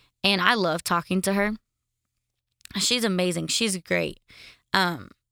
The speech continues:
but when other people are trying to, like, constantly FaceTime me and constantly ask me if I wanna go do something, and then I feel bad when I be like, you know, "I need to take time to myself."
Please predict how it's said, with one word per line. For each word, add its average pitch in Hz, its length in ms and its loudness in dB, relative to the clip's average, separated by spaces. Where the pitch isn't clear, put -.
but 226 140 2
when 220 160 0
other 240 160 0
people 302 200 -4
are 254 60 -2
trying 190 180 -6
to, 175 40 -6
like, 170 160 -10
constantly 190 540 -6
FaceTime 185 540 -2
me 190 380 2
and 190 160 -2
constantly 202 440 0
ask 190 220 0
me 196 80 0
if 175 80 -2
I 190 60 2
wanna 180 240 0
go 160 140 -4
do 170 160 -4
something, 170 520 -4
and 233 140 4
then 226 80 0
I 196 120 6
feel 269 380 0
bad 196 480 4
when 185 140 0
I 170 120 -2
be 175 240 -4
like, 170 320 -2
you 180 60 0
know, 175 100 0
"I 175 140 2
need 175 140 -2
to 175 60 -6
take 165 200 -6
time 170 220 -2
to 180 60 -2
myself." 185 500 -2